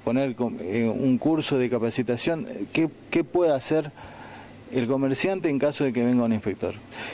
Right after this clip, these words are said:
¿Qué derechos y qué obligaciones tiene? ¿Qué ti-, qué le pueden de-, pedir y qué no?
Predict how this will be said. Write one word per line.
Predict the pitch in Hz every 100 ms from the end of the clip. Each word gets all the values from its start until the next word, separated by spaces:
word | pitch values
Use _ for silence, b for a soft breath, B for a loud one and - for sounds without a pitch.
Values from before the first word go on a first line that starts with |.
| B -
¿Qué | 202 180
derechos | 160 165 156 - 160 151 - - - - - - -
y | 120
qué | - 139 147 151
obligaciones | 131 120 120 110 143 127 107
tiene? | 104 101 92 98 - B B - -
¿Qué | 147 151 143 120
ti-, | 135 -
qué | -
le | 165 151
pueden | 135 156 151
de-, | 135 139
pedir | - 135 185 202
y | 143
qué | 117 147
no? | 143 135